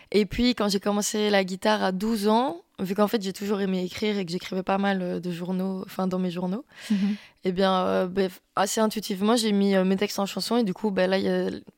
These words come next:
Speaker 1: la musique qui a pris une dimension encore supérieure dans ma vie. Et j'étais encore plus à fond dans la musique et dans mes propres musiques.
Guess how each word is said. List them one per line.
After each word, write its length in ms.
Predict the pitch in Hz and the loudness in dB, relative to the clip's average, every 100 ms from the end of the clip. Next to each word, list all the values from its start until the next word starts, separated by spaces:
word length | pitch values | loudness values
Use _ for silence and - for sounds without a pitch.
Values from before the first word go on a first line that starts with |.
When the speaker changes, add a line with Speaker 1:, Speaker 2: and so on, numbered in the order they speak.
| - | -18
Speaker 1:
la 140 | - 175 | -6 -4
musique 220 | 190 202 | -2 0
qui 40 | 185 | -2
a 40 | |
pris 160 | 190 196 | -2 -2
une 60 | |
dimension 340 | 196 196 190 214 | 0 0 0 -2
encore 340 | 190 240 226 | 2 0 0
supérieure 460 | - 220 202 208 208 | -2 -2 0 0 0
dans 80 | 196 | 2
ma 140 | 185 | 2
vie. 200 | 185 247 - - - - _ | 0 -6 -10 -20 -18 -20 _
Et 300 | 180 190 185 | 0 2 2
j'étais 240 | 180 175 | -2 -2
encore 320 | 185 180 185 190 | -4 -2 -4 -6
plus 320 | - 214 - | -10 -4 -4
à 80 | 196 | -2
fond 160 | - | -2
dans 80 | 214 | 0
la 80 | 190 | 2
musique 340 | 190 185 226 | 0 -2 -2
et 60 | 202 | 0
dans 140 | 185 | 0
mes 100 | 185 | -2
propres 360 | 185 - 220 - | -6 -2 -2 -2
musiques. 400 | 196 185 214 - | -6 -8 -10 -14